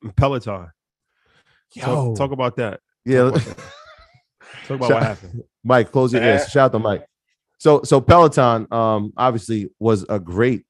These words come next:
Speaker 2: stock during the pandemic, right? Everybody was at home. We spoke about this.
Speaker 1: You, you have a Peloton bike, right?
Speaker 2: I do have a Peloton. Everybody was home. Gyms were closed. People could work out from their homes.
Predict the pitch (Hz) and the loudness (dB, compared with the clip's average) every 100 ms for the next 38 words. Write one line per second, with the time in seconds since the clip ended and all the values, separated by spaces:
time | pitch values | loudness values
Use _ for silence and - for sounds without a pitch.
0 | _ - - 101 92 82 107 98 87 95 | _ -14 -6 -6 -6 -6 -4 -4 -6 -10
1 | 87 87 82 78 92 95 92 87 87 85 | -8 -10 -10 -8 -8 -6 -8 -6 -8 -8
2 | 87 110 117 - 131 101 90 85 139 139 | -6 -6 -6 -4 -2 -2 -6 -4 -2 -2
3 | 156 160 131 117 110 117 101 95 98 107 | -2 -4 -6 -8 -8 -10 -12 -12 -14 -10
4 | 107 143 123 95 101 90 90 80 76 _ | -6 0 0 0 -6 -8 -10 -16 -20 _
5 | _ _ _ _ _ 117 127 120 110 104 | _ _ _ _ _ 0 2 4 4 4
6 | 156 151 147 123 - 120 95 101 143 135 | 6 6 4 0 0 0 -2 0 4 4
7 | 131 - 110 - 98 107 104 95 92 92 | 2 -2 -8 -6 -6 -2 -4 -4 -6 -4
8 | 87 76 - | -6 -10 -16